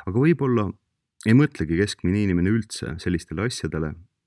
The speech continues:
või lihtsalt ei hooli neist. Elatustase on juba sedavõrd pikalt tõusnud,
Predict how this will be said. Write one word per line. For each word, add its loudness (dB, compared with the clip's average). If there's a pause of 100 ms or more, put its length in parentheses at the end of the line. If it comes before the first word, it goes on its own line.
(120)
või 0
lihtsalt -4
ei 0
hooli -2
neist. -18 (1200)
Elatustase -2
on 2
juba 0
sedavõrd -2
pikalt -4
tõusnud, -2